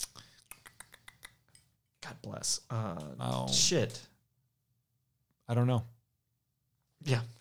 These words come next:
Speaker 1: they'll have to fill out that roster. What do you think of, uh, 'cause William Hurt passed away, are they gonna have to recast General Thunderbolt Ross?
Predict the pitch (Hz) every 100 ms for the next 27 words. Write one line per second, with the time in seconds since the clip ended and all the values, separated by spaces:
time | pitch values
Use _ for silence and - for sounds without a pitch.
0 | - 135 135 156 170 143 117 151 135 -
1 | 113 104 107 110 - 113 85 - - _
2 | _ _ _ _ _ _ _ _ _ _
3 | _ _ _ 151 190 208 220 190 190 165
4 | 120 113 101 95 82 - _ _ _ _
5 | _ _ _ _ _ _ _ _ _ _
6 | _ _ _ _ _ _ _ _ _ _
7 | _ _ _ _ _ _ _ _ - 135
8 | 117 151 175 117 147 113 113 113 - 107
9 | 120 117 104 117 127 117 117 113 104 113
10 | 117 107 107 127 - - - - 110 107
11 | 104 104 104 113 113 - 104 135 -